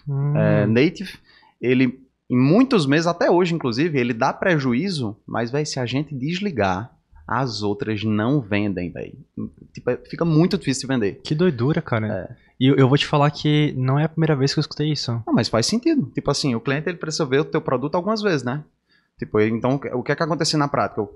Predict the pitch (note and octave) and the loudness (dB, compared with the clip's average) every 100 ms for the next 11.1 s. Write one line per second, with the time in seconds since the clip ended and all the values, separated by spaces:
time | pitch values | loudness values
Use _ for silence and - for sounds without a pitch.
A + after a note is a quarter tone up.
0 | - B2 - B2+ C#3+ E3 D3+ B2+ F#3 G#3+ | -10 -10 -4 -2 -2 -4 -6 -2 -2 -2
1 | - - C3 B2 C#3 A2+ C3+ D#3+ C3+ A#2 | -6 -4 -4 -2 -2 0 0 0 0 -2
2 | - A#2+ - C3+ - B2 E3 - D3 G3 | -2 -4 -2 -2 -2 -2 -4 -4 0 2
3 | B3 - G3+ - - - C3+ C#3+ C#3+ C3 | 2 4 2 2 -6 0 2 2 0 0
4 | C#3 - C#3 G3+ E4 _ _ - - _ | 0 0 0 0 -4 _ _ -20 -20 _
5 | _ _ G3 A3 D#4+ G4 - - G#3 F3 | _ _ 0 2 2 0 -8 -2 0 4
6 | F#3+ A3 F4 F#4+ - F3 F3 F#3 A3+ D#3 | 4 4 2 2 0 0 2 0 0 0
7 | - C#3+ F3+ G#3+ D3+ A#2+ C3+ C3+ B2+ B2+ | -2 -2 -2 -2 -4 -2 -4 -2 0 -2
8 | A#2+ C3+ C3 D3 - D3 G#3+ _ _ _ | -2 -2 -4 -6 -6 -6 -8 _ _ _
9 | _ _ _ - A#2 A#2 A2+ A2+ A2+ B2+ | _ _ _ -2 2 4 4 4 2 -2
10 | - C#3 C#3 C#3 D3+ D#3+ A2+ C#3+ F3+ G2+ | -2 4 4 4 2 2 0 0 -2 -4